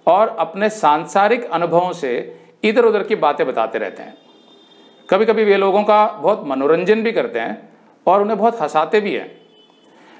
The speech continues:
लेकिन वे सिर्फ अपनी फिलॉसफी सुना रहे होते हैं, परमेश्वर के वचन में से नहीं। केवल एक या दो वचन यहाँ वहाँ से पढ़ देंगे ताकि ऐसा लगे कि बाइबल में से संदेश दे रहे हैं। जो मसीही वचन के भूखे होते हैं,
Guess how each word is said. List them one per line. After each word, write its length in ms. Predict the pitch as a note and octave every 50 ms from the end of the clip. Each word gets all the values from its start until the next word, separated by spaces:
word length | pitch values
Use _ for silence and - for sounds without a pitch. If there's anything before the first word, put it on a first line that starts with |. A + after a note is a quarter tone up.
| - -
लेकिन 240 | E3+ F#3+ B3+ A#3
वे 140 | G3 A3+ -
सिर्फ 320 | - - C4 - - - - -
अपनी 460 | D#3 E3 - - A3+ A3 A#3+ C4 C4+
फिलॉसफी 580 | C4 - - G#3 G#3 G3+ F#3+ - A3 G#3 G#3 G3
सुना 240 | F#3+ F3 D#3 C#3+ C3+
रहे 100 | C3 B2
होते 200 | A2+ G2+ - B2
हैं, 460 | D#3 G#3 B3 B3 - - - - - - -
परमेश्वर 480 | F#3 G#3+ A3+ A#3 B3 A#3+ A#3+ F#3+ E3+
के 120 | D#3+ - G3+
वचन 320 | D#3+ C#3+ C#3 C#3 E3+ E3
में 120 | F3 F3+
से 120 | E3+ - F#3+
नहीं। 200 | G#3 G#3+ - - - - - _ _ _ _ _ _ _ _ _ _ _ _ _ _ _ - - _ -
केवल 260 | - A3 B3+ D4 D4
एक 260 | - G3 G3+ G#3 G3+
या 80 | A#3 A3+
दो 240 | F3 G3 G3+ F#3 F#3
वचन 200 | F3+ G3 G#3+ F3
यहाँ 200 | D#3+ D#3+ E3+ F3
वहाँ 140 | F3 E3
से 100 | D3+ E3+
पढ़ 200 | E3 - E3+ F#3+
देंगे 280 | F#3+ E3 D3 B2+ B2+ E3 A3 A#3 - - - - _ _ -
ताकि 200 | F3 G3 G3 G#3+
ऐसा 180 | G3+ - G#3
लगे 480 | F3 E3 F3+ F#3 G3 D3+ B2 - - -
कि 80 | - E3+
बाइबल 380 | - B2 C#3+ D#3 E3+ F3+ G3 G3
में 100 | F#3+ D#3+
से 100 | F#3+ E3
संदेश 320 | C#3+ C3+ A#2+ B2+ A#2+ A#2
दे 140 | G#2+ G2+ G2
रहे 100 | F#2+ -
हैं। 140 | - - - _ _ _ _ _ _ _ _ _ _ _ _ _ _ _ _ _ _ _ _ _ _ _ _ _ -
जो 200 | C3 C3+ G3+ A#3+
मसीही 380 | B3 A#3 A3 A3 - G#3 G#3 A3+
वचन 400 | G3 - B2 A#2+ - E3+ F3+ G#3+
के 100 | G#3 C4
भूखे 260 | G#3+ G3+ G3+ G3 G3+
होते 240 | E3 C3 - - G2+
हैं, 240 | F#2+ F2+ - -